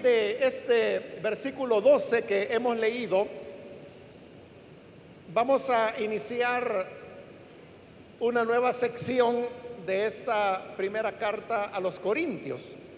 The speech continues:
Recuerde que,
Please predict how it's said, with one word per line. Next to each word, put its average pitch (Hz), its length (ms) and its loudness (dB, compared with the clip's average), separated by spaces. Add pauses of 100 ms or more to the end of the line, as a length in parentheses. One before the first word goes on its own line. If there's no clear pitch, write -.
(1080)
Recuerde 277 520 2
que, - 1040 0